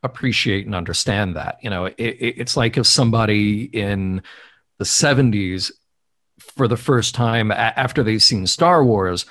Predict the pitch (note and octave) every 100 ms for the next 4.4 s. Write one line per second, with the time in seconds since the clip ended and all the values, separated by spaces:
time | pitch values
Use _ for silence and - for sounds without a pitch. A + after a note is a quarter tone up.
0 | - _ - A#2 G#2 - A#2+ G2+ G2+ -
1 | C3+ A#2 G#2+ - - G2 - F#2+ - -
2 | - - _ _ _ _ _ - G2+ G2+
3 | E3 D#3+ D#3 C#3 D3+ C3 A#2+ C#3 B2+ D3
4 | G3+ B2 E2